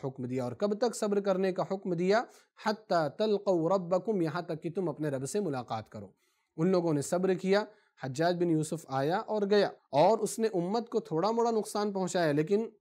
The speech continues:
اس طرح سے امت کا معاملہ نہیں ہوا جس طرح سے لوگ سمجھا کرتے ہیں۔ تو لہذا انسان اگر صبر کرے تو وہ بہت ساری اچھائیوں کو حاصل کر سکتا ہے،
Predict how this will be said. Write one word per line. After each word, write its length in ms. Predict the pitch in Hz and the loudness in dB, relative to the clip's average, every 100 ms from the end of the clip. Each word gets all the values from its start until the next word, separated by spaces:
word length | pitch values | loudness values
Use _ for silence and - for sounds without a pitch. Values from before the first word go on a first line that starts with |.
| - | -10
اس 160 | 151 | -8
طرح 200 | - 175 | -2 0
سے 240 | 190 196 196 170 | 0 0 0 0
امت 300 | 160 180 - | -2 -2 -2
کا 80 | |
معاملہ 380 | 160 151 151 175 | -2 0 0 0
نہیں 280 | 170 160 208 | 2 2 2
ہوا 260 | 185 196 214 - _ - | 2 2 0 -4 _ -10
جس 200 | 135 - | -8 -6
طرح 200 | 147 165 | -4 -2
سے 240 | 180 214 214 | 0 -2 -2
لوگ 240 | 151 180 | -2 -2
سمجھا 400 | 180 185 185 202 | -2 -2 0 0
کرتے 300 | 185 160 139 | 0 -4 -6
ہیں۔ 80 | 117 - _ _ _ - | -12 -14 _ _ _ -2
تو 60 | |
لہذا 340 | 156 156 208 233 | 0 2 0 0
انسان 380 | 180 165 240 254 | 0 0 -2 0
اگر 180 | 208 185 | 0 0
صبر 320 | - 180 165 | -2 -2 0
کرے 340 | 151 139 120 - _ _ | 0 0 -2 -6 _ _
تو 100 | 180 | 0
وہ 60 | 170 | 2
بہت 400 | 151 202 226 220 | 0 -2 -2 -2
ساری 260 | 196 185 | -2 -2
اچھائیوں 600 | 185 156 - 170 202 214 | -2 -6 -8 -6 -2 -2
کو 100 | 196 | -2
حاصل 340 | 160 156 - 143 | -4 -4 -6 -6
کر 160 | 135 | -6
سکتا 400 | 123 120 - 110 | -8 -10 -8 -8
ہے، 80 | 101 | -8